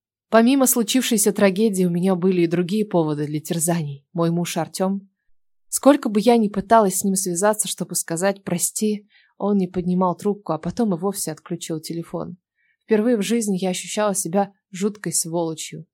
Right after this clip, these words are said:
и никаких оправданий нет. Можно и нужно было от него уйти, но не так. Самое поразительное то, что тогда, когда он не был достоин называться не то что мужем, но даже и мужчиной, я не уходила от него. Но Артем изменился,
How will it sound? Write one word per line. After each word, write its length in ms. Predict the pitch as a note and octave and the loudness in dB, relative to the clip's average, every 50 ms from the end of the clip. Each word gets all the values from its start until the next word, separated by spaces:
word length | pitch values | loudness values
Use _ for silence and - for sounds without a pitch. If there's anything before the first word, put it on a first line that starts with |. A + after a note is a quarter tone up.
| _ - | _ -4
и 100 | G3 F#3+ | -2 0
никаких 460 | G3 F#3+ G3 F#3+ F#3 - G#3+ - - | 0 0 -2 -6 -12 -10 -10 -8 -8
оправданий 560 | F3 - - E3 D#3 D#3+ E3 D#3+ E3 E3+ D3+ | -8 -6 -6 -6 -4 -2 -4 -4 -4 -4 -6
нет. 360 | D#3 D3+ D3+ D3+ D3+ - - _ _ _ _ _ _ _ _ _ _ _ _ _ | -6 -6 -8 -8 -10 -12 -16 _ _ _ _ _ _ _ _ _ _ _ _ _
Можно 460 | - F#3+ G#3 A3+ B3 B3+ A3 G3+ F#3 F3+ | 0 4 6 6 6 6 4 2 2 2
и 40 | |
нужно 340 | F3+ F#3 G#3 G3+ F#3+ F#3+ F3 | 2 2 0 0 0 -2 -2
было 280 | D#3+ D#3+ F#3 F#3+ F3+ E3 | 0 0 0 2 2 0
от 140 | D3+ D3+ E3 | -2 -2 -4
него 220 | F3 E3 F3 F3 | -6 -4 -4 -4
уйти, 360 | E3+ E3+ E3+ - - G3 F3+ | -4 -4 -4 -6 -4 -4 -2
но 180 | E3 E3+ E3+ E3+ | -2 -2 -2 -4
не 160 | E3 D#3+ D#3+ | -4 -6 -8
так. 440 | - - - G3 F3+ D#3 D3 - - _ _ _ _ _ - _ | -8 -4 -4 -4 -4 -4 -8 -12 -18 _ _ _ _ _ -14 _
Самое 340 | - - - A#3 A#3+ B3 A#3 | 0 2 4 4 6 4 2
поразительное 760 | A#3 A3+ A3 G#3+ G#3 G3+ A3+ B3+ B3 - B3 A3 G3 F#3+ F3+ | 2 0 0 0 0 0 0 -2 -2 -2 -2 0 0 0 0
то, 300 | F3 F3+ - G#3 G#3+ A#3 | -2 -2 -2 -2 0 0
что 340 | A#3 - - - - - A#3 | -2 -4 -8 -8 -6 -4 -2
тогда, 460 | G#3 G#3+ G#3+ G3+ G3+ F#3+ G#3 A3 A3+ | 2 4 4 4 4 6 6 6 6
когда 340 | A3+ - F3+ F#3 F#3+ G3+ G3+ | 4 0 -2 0 2 4 4
он 80 | G3+ G3 | 4 4
не 180 | G3 G#3+ A#3+ A3+ | 4 4 4 4
был 160 | G#3+ G3+ F#3 | 2 2 2
достоин 460 | F3+ F3+ F3+ - - A3+ A#3 A3 G3+ | 2 2 0 0 0 2 2 2 2
называться 580 | F#3+ F3+ E3+ F3+ F3 F3 G3 G3+ G3+ - - E3+ | 2 0 0 -2 0 2 2 2 2 0 0 0
не 120 | E3+ E3+ | -2 -2
то 180 | E3+ - A#3 A#3+ | 2 2 2 4
что 200 | A#3+ - - F#3 | 2 2 0 0
мужем, 460 | F3+ F3+ G#3 A3+ G#3+ F#3+ F#3+ F3 F3 | 2 4 4 2 2 2 0 0 0
но 80 | E3+ E3+ | -2 0
даже 360 | E3+ F#3 F#3+ G#3 F#3 F3 F3+ | 2 4 4 4 2 0 0
и 60 | F3 | 0
мужчиной, 540 | E3 E3 E3 - - - - A3+ A3 G#3 F3+ | 0 0 0 0 -2 0 0 0 0 0 0
я 200 | E3 E3+ F3+ F#3 | 0 0 0 0
не 120 | F#3 F3+ F3 | 0 0 0
уходила 520 | E3 - - F3+ D#3+ F3 G#3 A3 G#3 F3+ | -2 -4 -4 -6 -4 -2 -2 -2 -2 -2
от 120 | D#3+ D#3 | -4 -4
него. 380 | - D#3+ D#3 C#3+ D3 D3 D#3 - _ _ _ _ _ _ _ _ _ _ - | -6 -8 -8 -8 -8 -12 -12 -14 _ _ _ _ _ _ _ _ _ _ -2
Но 100 | G3+ F#3+ | 0 0
Артем 300 | F#3 F#3+ - A3+ G#3+ G#3 | 0 0 0 0 2 2
изменился, 680 | F#3+ F#3 F#3+ F#3 F#3 G3 G#3+ G3+ - - F#3 E3 D#3+ | 2 2 2 2 2 2 2 0 -2 -4 -4 -6 -8